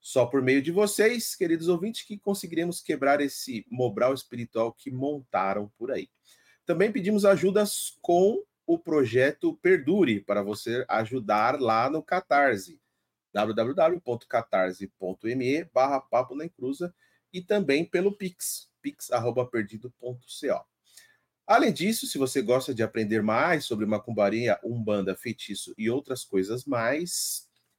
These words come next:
recomendo-lhes que conheça o Perdido E A D, sua plataforma definitiva para quem quer aprender macumbaria de verdade.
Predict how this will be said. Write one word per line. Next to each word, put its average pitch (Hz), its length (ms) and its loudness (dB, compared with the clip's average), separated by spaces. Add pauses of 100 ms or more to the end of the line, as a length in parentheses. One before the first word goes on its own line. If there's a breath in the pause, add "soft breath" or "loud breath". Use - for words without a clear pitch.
(140)
recomendo-lhes 185 880 2
que - 140 -12
conheça 139 520 2
o 139 120 2
Perdido 113 440 -2
E 139 40 0
A 151 80 0
D, 104 220 -4
sua - 180 -8
plataforma 92 800 -6
definitiva 180 880 -2 (560 soft breath)
para 165 180 6
quem 165 200 -4
quer 143 180 2
aprender 123 460 0
macumbaria 127 600 -2
de 123 120 -10
verdade. 98 560 -4